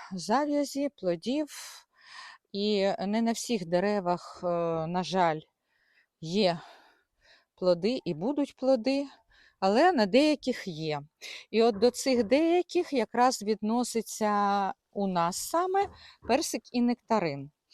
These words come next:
Але вони мають, е, таку особливість заростати зайвою молодою порослю,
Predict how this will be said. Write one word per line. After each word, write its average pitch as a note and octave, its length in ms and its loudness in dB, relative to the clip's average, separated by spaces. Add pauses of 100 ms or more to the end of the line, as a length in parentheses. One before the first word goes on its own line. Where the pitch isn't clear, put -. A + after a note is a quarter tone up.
(340)
Але A3+ 500 2 (100)
вони A#3 380 0
мають, C4+ 840 0
е, G3+ 500 0
таку B3 320 0
особливість A3 840 0
заростати B3 800 0 (300)
зайвою G3 600 2
молодою G3 680 0
порослю, D4 720 -2